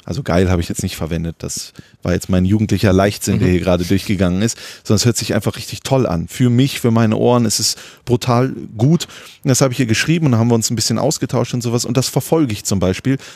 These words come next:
Speaker 1: und weiß, die wird irgendwann mal in der A R D ein Spiel live kommentieren, Deutschland gegen was auch immer,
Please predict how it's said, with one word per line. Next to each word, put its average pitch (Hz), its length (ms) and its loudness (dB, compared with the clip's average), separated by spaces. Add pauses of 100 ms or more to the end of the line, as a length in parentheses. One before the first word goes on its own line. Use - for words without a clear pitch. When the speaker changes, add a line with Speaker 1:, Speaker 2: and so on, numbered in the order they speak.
(160)
Speaker 1:
und 104 240 0
weiß, 135 440 0 (280)
die 151 460 0 (100)
wird 113 300 0
irgendwann 110 460 2
mal 104 380 2 (200)
in 117 100 2
der 120 160 4
A 107 120 4
R 104 40 2
D 113 340 2 (440)
ein 110 140 2
Spiel 107 260 0
live 95 260 2
kommentieren, 95 640 2 (260)
Deutschland 101 400 2
gegen 92 320 0 (280)
was - 180 0
auch 95 160 0
immer, 113 360 2